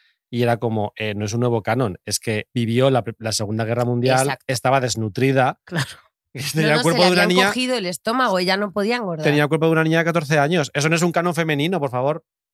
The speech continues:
Speaker 3: Claro.
Speaker 1: Pero que la época era como en plan, estaba o Marilyn, en plan voluptuosa, o Audrey, en plan
Speaker 3: Pero además quieren a Marilyn exactamente así. O sea,
Speaker 1: Claro.
Speaker 3: quiero decir, es como de la curva puesta aquí.
Speaker 2: Ya, fíjate que además Desayuno con Diamantes se le ofrecieron,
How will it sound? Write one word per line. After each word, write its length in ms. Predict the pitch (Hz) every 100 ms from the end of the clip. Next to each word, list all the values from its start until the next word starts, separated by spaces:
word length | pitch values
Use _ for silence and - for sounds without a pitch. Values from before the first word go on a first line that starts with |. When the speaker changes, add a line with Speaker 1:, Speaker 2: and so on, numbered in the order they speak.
| _
Speaker 3:
Claro. 180 | - 160
Speaker 1:
Pero 80 | 139
que 60 | 147
la 140 | 139
época 300 | 143 165 175
era 140 | 170 170
como 180 | 160
en 60 | 151
plan, 180 | 139 139
estaba 420 | 123 151 135 - _
o 120 | 139
Marilyn, 480 | 135 170 190 202 240
en 80 | 202
plan 180 | 139 123
voluptuosa, 720 | 143 147 - 156 170 202 220 _
o 240 | 131 127 143
Audrey, 360 | 156 185 233 _
en 160 | 123 117
plan 500 | 120 120 127 170 - _ _
Speaker 3:
Pero 100 | 190
además 260 | 175 180 -
quieren 240 | 208 208
a 80 | 208
Marilyn 460 | 202 214 240 262
exactamente 600 | 196 165 180 196 202 196
así. 320 | 165 - 220 160
O 40 |
sea, 60 | 151
Speaker 1:
Claro. 80 | 175
Speaker 3:
quiero 160 | 190 190
decir, 280 | 175 - 170
es 120 | 156
como 220 | - 170
de 120 | 160 151
la 140 | 139
curva 300 | - 165 185
puesta 320 | - 180 -
aquí. 260 | 180 - 175
Speaker 2:
Ya, 240 | 139 202 185
fíjate 380 | - 226 240 240
que 40 |
además 220 | 226 226
Desayuno 420 | 214 202 160 165 196
con 120 | 220
Diamantes 440 | 214 214 220 254
se 100 | -
le 60 | 175
ofrecieron, 760 | 151 156 156 160 175 208 214